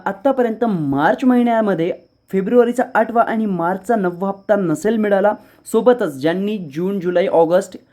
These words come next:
महिन्यामध्ये अर्ज केले, त्यांचे अर्ज ॲक्सेप्टसुद्धा झाले, परंतु आत्तापर्यंत त्यांना पैसे नाही मिळालेले आहे, तर त्यांनी काय करायला पाहिजे की त्यांना पैसे मिळेल,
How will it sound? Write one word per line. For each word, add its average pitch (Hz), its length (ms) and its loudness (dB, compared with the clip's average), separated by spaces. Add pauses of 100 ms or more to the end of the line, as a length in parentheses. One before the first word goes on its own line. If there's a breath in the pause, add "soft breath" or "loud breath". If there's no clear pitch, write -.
(240 soft breath)
महिन्यामध्ये 185 600 0
अर्ज 175 260 2 (100)
केले, 180 200 2
त्यांचे 180 280 0
अर्ज 180 300 2 (180)
ॲक्सेप्टसुद्धा 226 640 0
झाले, 190 200 0
परंतु 240 680 0
आत्तापर्यंत 240 580 -2
त्यांना 214 280 -2
पैसे 190 320 -2
नाही 180 120 2
मिळालेले 165 400 4
आहे, 175 140 2 (460 loud breath)
तर 214 100 2
त्यांनी 202 520 -2 (200)
काय 202 180 4
करायला 202 340 4
पाहिजे 175 400 0 (240 loud breath)
की 196 60 -8
त्यांना 196 220 -4
पैसे 202 400 0
मिळेल, 190 420 4